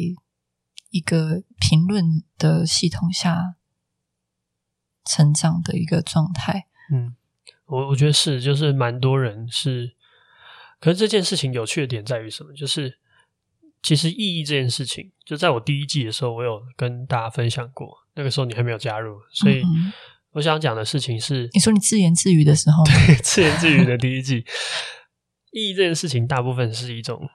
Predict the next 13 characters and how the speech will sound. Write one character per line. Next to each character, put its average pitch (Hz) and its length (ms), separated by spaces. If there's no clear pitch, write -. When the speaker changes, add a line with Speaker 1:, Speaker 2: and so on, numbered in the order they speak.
Speaker 2:
人 107 200
造 131 300
的， - 80
就 175 120
它 175 160
是 220 140
人 143 240
与 170 160
人 113 240
之 123 140
间 131 140
互 135 160
相 123 300